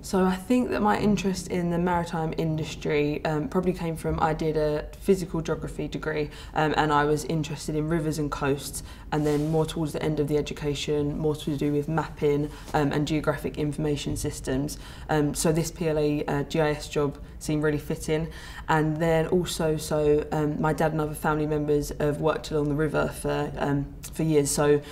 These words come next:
I think there's, I've always had an awareness of the River Thames, um, and I guess, yeah, the maritime industry with that.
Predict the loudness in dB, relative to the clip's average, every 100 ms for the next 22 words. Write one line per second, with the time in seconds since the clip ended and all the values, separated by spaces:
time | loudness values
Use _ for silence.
0 | -14 -14 -10 -4 -4 0 0 -2 -4 2
1 | 2 4 2 4 2 2 0 2 2 2
2 | -2 -4 -2 0 0 0 2 2 0 -2
3 | -2 -2 -4 -4 -2 -2 -4 -6 -6 -4
4 | -2 -2 -2 -4 -4 -4 -2 -4 -4 -6
5 | -2 -2 -4 -8